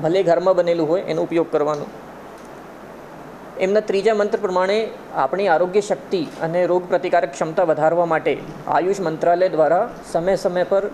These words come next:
ઘણી બધી સૂચનાઓ આપવામાં આવે છે. એ તમામ સૂચનાઓનું આપણે પાલન કરવું જોઈએ. ચોથી સૂચનામાં માનનીય વડાપ્રધાનશ્રીએ જણાવ્યું હતું કે આરોગ્ય સેતુ એપ આપણે તમામે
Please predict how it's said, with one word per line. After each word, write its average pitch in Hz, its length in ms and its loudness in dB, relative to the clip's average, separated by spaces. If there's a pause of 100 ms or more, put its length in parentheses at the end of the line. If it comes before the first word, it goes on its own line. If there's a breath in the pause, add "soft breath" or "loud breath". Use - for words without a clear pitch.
(160)
ઘણી 160 160 -2
બધી 175 180 0
સૂચનાઓ 185 380 0
આપવામાં 160 400 2
આવે 147 140 2
છે. 220 300 -4
એ 160 80 -2
તમામ 170 320 0
સૂચનાઓનું 160 540 0
આપણે 160 200 -2
પાલન 165 300 2
કરવું 139 280 -2
જોઈએ. 135 300 -4 (1500)
ચોથી 196 280 2
સૂચનામાં 214 800 0 (360)
માનનીય 175 260 0
વડાપ્રધાનશ્રીએ 185 680 2
જણાવ્યું 175 420 2
હતું 175 320 -2
કે 196 320 2 (720)
આરોગ્ય 202 380 4
સેતુ 202 360 2
એપ 170 160 6 (400)
આપણે 175 260 2
તમામે 185 480 0